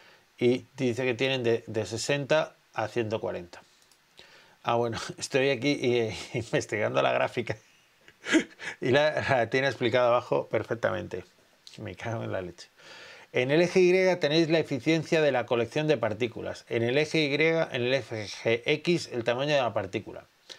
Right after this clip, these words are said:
Como veis, por encima de un, eh, micrómetro se contienen partículas por impacto. Esto es lo que decimos de las toses y los escupitajos. Escupitajos, es un, es un hablar, ¿vale?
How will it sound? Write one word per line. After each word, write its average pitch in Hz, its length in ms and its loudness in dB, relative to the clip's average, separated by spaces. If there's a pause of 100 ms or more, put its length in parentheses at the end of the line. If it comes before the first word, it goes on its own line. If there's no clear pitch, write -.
(520)
Como 131 280 4
veis, 175 320 4
por 139 180 0
encima 151 440 0
de 147 120 4
un, 147 420 4 (280)
eh, 123 560 2
micrómetro 143 840 0 (300)
se 123 160 -6
contienen 127 380 2
partículas 151 460 2
por 120 180 2
impacto. - 520 -2
Esto 117 160 -6
es - 20 2
lo 123 80 2
que 117 60 0
decimos 135 360 -2
de 113 80 0
las 101 240 -4
toses 139 380 -4
y 113 60 -4
los 107 300 -6 (120)
escupitajos. - 800 -10 (1700)
Escupitajos, - 840 -12
es - 140 -16
un, 98 160 -12 (100)
es 104 140 -14
un 113 80 -10
hablar, - 340 -14
¿vale? 104 220 -10